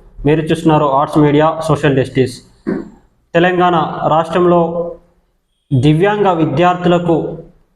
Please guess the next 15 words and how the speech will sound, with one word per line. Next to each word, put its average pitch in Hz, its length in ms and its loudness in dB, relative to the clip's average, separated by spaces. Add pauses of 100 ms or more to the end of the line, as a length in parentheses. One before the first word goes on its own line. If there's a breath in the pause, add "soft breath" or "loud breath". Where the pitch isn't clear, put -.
(140)
అన్యాయం 202 540 2
జరుగుతున్నటువంటి 170 1200 0 (440)
ప్రధానమైన 202 580 2
అంశంతో 175 800 0
మీ 160 80 4
ముందుకు 165 340 2
రావడం 160 320 2
జరిగింది. 160 720 0 (760)
తెలంగాణ 190 680 2
రాష్ట్ర 196 300 0
ప్రభుత్వం 190 640 0 (440)
ఇటీవల 208 440 2 (1120)
ప్రత్యేక 202 500 -2
ఉపాధ్యాయులకు 196 840 0
సంబంధించినటువంటి 180 840 0